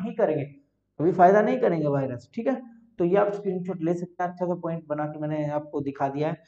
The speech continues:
इसका screenshot ले लीजिए। और notes अगर आपको बनाने हैं तो उसमें लगा लीजिए इसको, ठीक है। तो next चलते हैं हम आगे। तो आपका ये part अभी खत्म होता है, ये हम बाद में करने वाले ही हैं,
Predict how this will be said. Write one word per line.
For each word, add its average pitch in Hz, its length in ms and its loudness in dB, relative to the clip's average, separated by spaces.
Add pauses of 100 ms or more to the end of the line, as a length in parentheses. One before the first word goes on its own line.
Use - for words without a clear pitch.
(200)
इसका 165 220 0
screenshot 156 540 -2
ले 160 100 2
लीजिए। 170 340 2 (300)
और 156 300 4
notes 151 340 0
अगर 151 160 0
आपको 151 220 -2
बनाने 139 340 -6
हैं 180 80 -20
तो - 60 -20
उसमें - 320 -8 (280)
लगा 135 260 0
लीजिए 120 340 -6 (100)
इसको, - 220 -20
ठीक 208 160 -2
है। 226 80 -2 (480)
तो 139 300 4
next - 220 0
चलते 180 200 -2
हैं 185 60 2
हम 180 60 2
आगे। 196 160 0 (2250)
तो 139 460 -2 (400)
आपका 202 300 4
ये 214 140 6 (100)
part 202 240 8
अभी 180 180 4
खत्म 180 320 -2
होता 202 280 0
है, 247 140 -4 (640)
ये 156 140 2
हम 160 120 0
बाद 151 180 4
में 156 140 -2
करने 147 240 -2
वाले 135 240 -2
ही 143 100 -8
हैं, - 160 -20